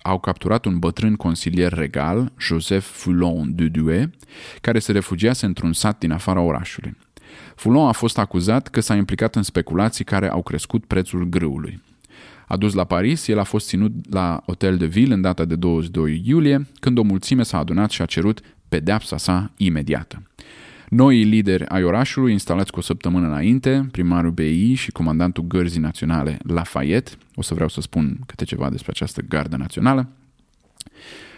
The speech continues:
um, noii lideri ai orașului, deci, nu au putut să-l protejeze. Foulon a fost tras afară din primărie, spânzurat de un stâlp de iluminat din apropiere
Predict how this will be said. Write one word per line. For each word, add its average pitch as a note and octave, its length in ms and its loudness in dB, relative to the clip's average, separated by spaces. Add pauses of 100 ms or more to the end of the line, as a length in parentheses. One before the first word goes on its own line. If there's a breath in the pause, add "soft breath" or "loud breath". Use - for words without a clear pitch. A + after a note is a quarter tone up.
(100)
um, A2+ 280 2 (280)
noii B2 280 6
lideri G2+ 440 4
ai F2 260 2
orașului, A2+ 520 2
deci, G#2 280 0
nu G#2+ 360 4
au F2+ 140 0
putut F2 300 -4
să-l D#2+ 280 -2
protejeze. D#2 760 -4 (160)
Foulon B2+ 440 2
a F2+ 60 -4
fost F#2 240 -4
tras B2+ 220 0
afară F2+ 320 -2
din C2 180 -2
primărie, A2+ 560 0 (220 loud breath)
spânzurat G#2+ 640 0
de F2+ 100 0
un D#2 140 0
stâlp F#2 380 -2
de C2+ 100 0
iluminat C2+ 460 -2
din D#2 140 -4
apropiere G#2+ 640 0